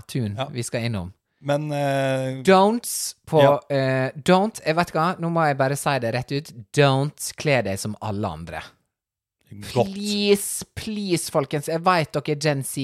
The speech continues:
Speaker 1: og vil, vil høre hjemme, og alle skal ha på seg det samme, men please, vær litt originale, da.
Speaker 2: Men hva, hva da?
Speaker 1: Vær litt
Speaker 2: Hva er
Speaker 1: it.
Speaker 2: originalt ifølge deg nå?
Speaker 1: Og ha noe som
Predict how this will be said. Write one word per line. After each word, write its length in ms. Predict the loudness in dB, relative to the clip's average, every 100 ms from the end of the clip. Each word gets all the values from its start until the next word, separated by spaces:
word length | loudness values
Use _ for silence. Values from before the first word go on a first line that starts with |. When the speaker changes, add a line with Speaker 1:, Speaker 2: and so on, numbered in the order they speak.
| 0
Speaker 1:
og 160 | 0 0
vil, 300 | 0 -2 -2
vil 180 | -2 0
høre 300 | 0 0 0
hjemme, 300 | 0 0 0 0 -2
og 240 | -2 -2
alle 240 | -2 -2 -2
skal 200 | -2 -2
ha 80 |
på 180 | -2 -4
seg 160 | -4 -8
det 60 | -8
samme, 180 | -8 -10
men 180 | -12 -16
please, 480 | -18 -16 -12 -10 -8
vær 140 | -8
litt 460 | -6 -8 -8 -6 -4
originale, 580 | -2 -2 -2 -4 -4
da. 140 | -6 -4 -2
Speaker 2:
Men 80 | 2
hva, 140 | 2 2
hva 160 | 0 2
da? 100 | 2 -2 -8 _ -12
Speaker 1:
Vær 180 | -10 -8
litt 300 | -10 -12 -6
Speaker 2:
Hva 140 | 0 2
er 80 |
Speaker 1:
it. 80 | 4
Speaker 2:
originalt 560 | 2 0 0 0 -2 -8
ifølge 420 | -8 -6 -8 -4
deg 220 | -2 -2
nå? 140 | -4 -8 _ _ _
Speaker 1:
Og 120 | -4 -4 _ _ _ _ -8
ha 180 | -2 0
noe 260 | 0 -2
som 140 | -4